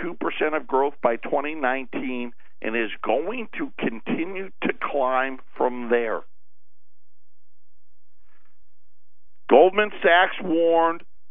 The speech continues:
that the economic, uh, gain from tax reform, it will have diminishing returns after this year.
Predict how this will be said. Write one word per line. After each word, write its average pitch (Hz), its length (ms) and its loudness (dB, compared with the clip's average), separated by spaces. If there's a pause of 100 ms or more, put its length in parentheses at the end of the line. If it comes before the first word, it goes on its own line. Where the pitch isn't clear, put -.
(160)
that 135 240 2
the 139 260 -4
economic, 175 880 2
uh, 135 380 6 (720)
gain 175 540 -2
from 139 200 -2
tax 170 460 0
reform, 151 800 0
it 131 100 -2
will 127 240 2
have 139 360 2
diminishing 175 880 -4
returns 151 920 -2 (380)
after 143 340 0
this 135 180 -4 (120)
year. 165 240 2